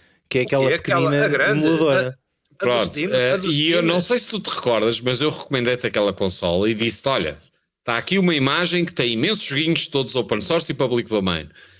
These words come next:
Speaker 3: e que tu vais puxar e ficas com a história toda da informática, pá, até mil novecentos e noventa e qualquer coisa."
Speaker 1: Não
Speaker 3: E
Speaker 1: tenho.
Speaker 3: tu nunca puxaste aquela porcaria, nunca montaste o que devias ter montado e, portanto, é natural que isso esteja aí encostado a um canto.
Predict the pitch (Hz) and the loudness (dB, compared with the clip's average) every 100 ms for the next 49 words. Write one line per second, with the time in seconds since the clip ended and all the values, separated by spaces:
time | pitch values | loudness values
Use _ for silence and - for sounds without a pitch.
0 | _ - 98 - 104 131 135 - - 139 | _ -20 -14 -8 -2 -2 -2 -8 -6 -2
1 | 131 156 180 175 - 170 170 - 170 165 | 0 0 -2 -2 -4 -2 -2 -2 0 0
2 | 165 - 147 - 160 165 165 165 - 165 | 0 -2 -2 0 2 2 2 0 -2 0
3 | 160 170 165 - 147 151 143 156 156 151 | 2 0 -2 -6 -4 -2 0 -2 0 0
4 | 147 143 160 147 151 151 143 135 131 135 | -2 -4 -2 0 0 0 -2 -6 -2 -2
5 | 131 139 143 135 135 135 - 131 123 127 | 0 0 0 0 -2 -6 -6 -4 -2 -2
6 | 127 127 127 107 101 82 73 - _ _ | 0 -2 -2 0 0 0 -4 -20 _ _
7 | _ _ 113 107 135 87 185 208 214 226 | _ _ -6 -2 0 2 4 4 4 2
8 | 220 226 - 214 180 185 170 139 - - | 0 -2 -2 -2 -2 0 0 0 -2 -2
9 | 117 101 107 208 220 262 214 160 156 143 | 0 0 0 0 0 2 0 2 0 0
10 | 139 139 127 123 120 - 110 107 101 101 | -2 -4 -10 -4 -2 -2 -2 -2 0 -2
11 | - - 135 151 147 151 151 151 156 170 | -2 -2 -2 0 0 0 -2 -2 -4 -2
12 | 156 156 160 - 165 160 170 170 - 147 | 0 -2 -2 -4 0 2 0 -2 -2 -2
13 | - | -4